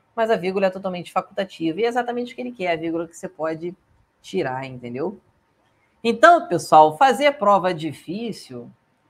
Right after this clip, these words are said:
não é tão ruim, não, cara. Às vezes é melhor você fazer uma prova difícil que a média vem mais baixa. É melhor do que fazer essas provas aí de, é, é, é,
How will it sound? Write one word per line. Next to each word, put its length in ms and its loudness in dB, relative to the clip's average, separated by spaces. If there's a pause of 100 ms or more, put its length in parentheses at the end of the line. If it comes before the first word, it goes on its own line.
não 240 -4
é 140 2
tão 260 -4
ruim, 260 -4
não, 240 -4
cara. 300 -4
Às 100 -4
vezes 240 -4
é 60 -2
melhor 300 2
você 100 -16
fazer 180 -6
uma 120 -2
prova 200 -2
difícil 440 -12
que 40 -2
a 40 -4
média 240 -6
vem 100 -6
mais 240 -6
baixa. 500 -2 (400)
É 80 -2
melhor 240 6
do 80 0
que 80 -6
fazer 200 -2
essas 320 -2
provas 440 0
aí 240 -2
de, 400 -4 (400)
é, 100 -4
é, 380 -2
é, 180 -4